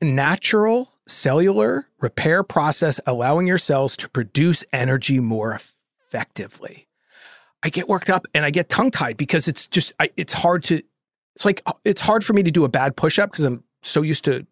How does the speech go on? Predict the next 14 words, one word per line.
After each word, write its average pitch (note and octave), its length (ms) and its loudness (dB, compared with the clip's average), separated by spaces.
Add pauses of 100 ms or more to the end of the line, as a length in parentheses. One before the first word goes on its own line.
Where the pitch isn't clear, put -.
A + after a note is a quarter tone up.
(120)
maintaining D3 460 0
proper D#3 360 0
form. A3+ 320 2 (220)
It's E3 160 0
hard A3+ 220 2
for A3 100 2
me F#3 100 4
to D3 80 4
read F3+ 240 2
this C3+ 140 0
garbage. - 480 -10 (680)
And B3+ 60 4
I'm D4 80 2
gonna, D4 140 2